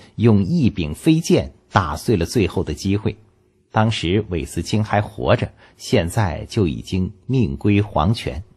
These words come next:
刚才向殿里张望的这几个人是不是很失望啊？自己硬是厚着脸皮还活着。邢树嘴角抽了一下，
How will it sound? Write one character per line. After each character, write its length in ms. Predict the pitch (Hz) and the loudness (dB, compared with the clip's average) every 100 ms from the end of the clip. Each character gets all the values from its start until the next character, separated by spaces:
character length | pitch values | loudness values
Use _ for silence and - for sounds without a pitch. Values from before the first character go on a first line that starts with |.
| _ _ _ _ _ _ _ _ _ | _ _ _ _ _ _ _ _ _
刚 220 | - 220 | 4 6
才 320 | 233 - 82 120 | 6 2 2 2
向 220 | 147 160 | 2 2
殿 240 | 208 151 | 4 4
里 100 | 78 | 2
张 320 | - - 185 | 0 2 4
望 180 | 196 165 | 6 4
的 80 | 82 | 2
这 140 | 80 | 0
几 180 | 85 - | -2 -4
个 120 | 73 | -6
人 180 | 71 73 - _ | -6 -6 -12 _
是 300 | - - 95 | -8 -2 -2
不 100 | 85 | -2
是 140 | 107 | -4
很 180 | - - | -4 -6
失 300 | - - 131 | -6 -2 0
望 300 | 165 175 156 | 2 2 0
啊？ 200 | 71 - _ _ _ _ _ _ | -4 -12 _ _ _ _ _ _
自 260 | - 113 | -2 0
己 400 | - 85 80 92 - - | 0 -2 -2 -2 -4 -4
硬 320 | 107 143 82 | 0 2 0
是 140 | - | -4
厚 240 | - 143 92 | -2 0 2
着 120 | 101 | 2
脸 240 | 90 64 67 | 0 -2 -8
皮 420 | - 82 101 - | -6 -2 -2 -4
还 320 | - - 90 107 | -12 -8 -4 -4
活 420 | - - - 78 | -6 -10 -6 -6
着。 80 | - _ _ _ _ _ _ _ _ _ _ _ _ _ _ _ _ _ _ | -6 _ _ _ _ _ _ _ _ _ _ _ _ _ _ _ _ _ _
邢 340 | - - 127 165 | -4 2 4 4
树 320 | 170 120 82 | 4 2 2
嘴 260 | - 110 143 | 2 2 2
角 220 | - 65 | 0 -4
抽 320 | - - 147 | -2 2 4
了 80 | 117 | 2
一 160 | 65 | -2
下， 240 | 80 - | -6 -10